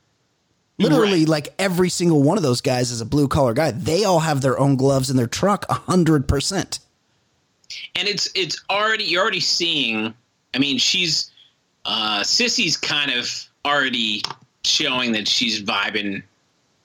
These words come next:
Speaker 2: with
Speaker 1: Oh, dude.
Speaker 2: mesh, mesh shirt,
Speaker 1: Yeah.
Speaker 2: Scott Glenn. But also, it,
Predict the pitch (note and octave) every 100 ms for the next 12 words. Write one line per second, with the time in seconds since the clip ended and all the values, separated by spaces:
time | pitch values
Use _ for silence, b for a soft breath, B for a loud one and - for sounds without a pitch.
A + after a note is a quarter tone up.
0 | _ _ _ - B2 - - - G2 A2+
1 | A#2 - - C#3 B2 - C#3+ A#2 G#2+ A2
2 | B2+ A#2+ B2 D#3+ D3 A#2+ A2 B B B
3 | B - A#3+ A#3+ A3+ G3 F#3 - C4